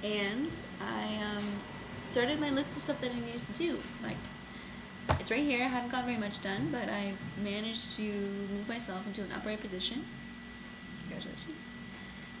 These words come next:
I made myself some coffee. Hopefully that'll help. And, um, yeah, I got some good tunes going on. And I just wanna encourage y'all guys who are feeling a little bit discouraged, um, maybe feeling the same way as me, just, like, a couple bad things that happened during your day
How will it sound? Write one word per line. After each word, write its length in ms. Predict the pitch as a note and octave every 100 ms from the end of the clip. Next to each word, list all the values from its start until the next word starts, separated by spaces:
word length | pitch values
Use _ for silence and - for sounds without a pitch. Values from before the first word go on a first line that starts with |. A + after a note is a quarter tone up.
| - -
I 40 | G#3
made 160 | G#3+
myself 240 | B3 C#4 C#4
some 120 | D4
coffee. 400 | - G#3 B3 D4+ F4
Hopefully 280 | - - A#3+
that'll 240 | G#3+ G#3 G#3
help. 240 | A3 D4 - - - - - -
And, 440 | G#3 G#3 G3+ G3+
um, 500 | G3+ G3+ G3 F#3+ G3 - - - - - -
yeah, 120 | A#3+
I 60 | B3+
got 140 | B3
some 100 | -
good 180 | A#3+ A#3+
tunes 260 | - A#3+ C4+
going 220 | - G#3+
on. 180 | G#3+ - - - - -
And 40 | -
I 40 |
just 140 | B3+ -
wanna 120 | F4
encourage 380 | A#3+ A3+ G#3+ G#3
y'all 160 | G#3
guys 200 | F#3+ G3
who 100 | G#3+
are 40 | G3+ -
feeling 180 | G3+
a 60 | G3+
little 140 | G#3
bit 140 | G#3+ A#3
discouraged, 720 | A3 - - B3+ G4+ - - - - - - - - - -
um, 400 | G3 F#3+ F#3+ F#3+ F#3 -
maybe 200 | G3+ G3+
feeling 280 | G3+ A3 A3
the 60 |
same 220 | G#3 G#3+ G3+
way 200 | G3 G3
as 80 | G#3
me, 380 | G3+ G3+ G3+ G#3+ - -
just, 160 | -
like, 80 | G#3+
a 380 | - - - -
couple 140 | G#3 -
bad 160 | -
things 200 | - A3+
that 100 | G#3
happened 280 | G3+ G3+ G#3
during 200 | - G3+
your 120 | G2+
day 320 | - A2 A2+